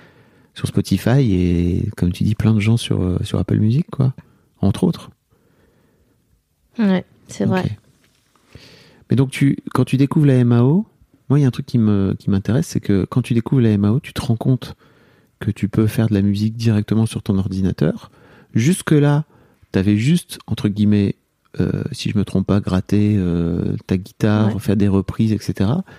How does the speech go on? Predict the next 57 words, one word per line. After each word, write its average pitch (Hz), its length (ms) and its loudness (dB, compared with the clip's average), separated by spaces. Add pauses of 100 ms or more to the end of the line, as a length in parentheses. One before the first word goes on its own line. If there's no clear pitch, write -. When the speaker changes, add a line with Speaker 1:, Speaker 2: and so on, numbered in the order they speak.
(360)
Speaker 1:
Et 98 80 2
là, 135 160 4
d'un 131 120 2
coup, 127 160 0
d'un 120 140 4
seul, 175 320 0
tu - 140 -6
te 98 40 -4
dis, « 233 200 0
Ok, 127 140 0
non, 165 180 2
je 95 120 -6
vais 87 300 0 (300)
faire 85 180 -2
beaucoup 110 220 0
plus 104 180 -8
que - 120 -2
ça, 175 200 -2
je 127 100 -2
vais 92 120 0
créer - 400 -2
du 107 120 0
beat, 104 440 -4 (280)
je 104 140 -4
vais 92 400 2
mettre 113 400 0
des 98 240 0
sons, 143 420 0
des 117 140 2
machins, 95 420 2
des 95 200 2
voix, 120 500 2
et 104 60 -2
cetera. » 131 480 -2 (280)
Enfin, - 120 -4
de 98 80 2
faire - 500 -4
un 78 80 0
vrai 98 220 0
morceau, 127 260 0
ce - 60 -10
qui - 80 -6
n'a 160 80 -4
strictement 113 420 -2
rien 110 160 2
à 147 80 2
voir. 139 260 0
Speaker 2:
Non, 226 240 -2
Speaker 1:
Comment 208 200 2
Speaker 2:
ouais. 220 80 -6
Speaker 1:
t'y, 208 240 -2
comment, 151 260 0 (180)
comment 165 200 2
tu 170 120 -2
fais 110 140 0
le 95 60 -2
pont ? 131 260 -2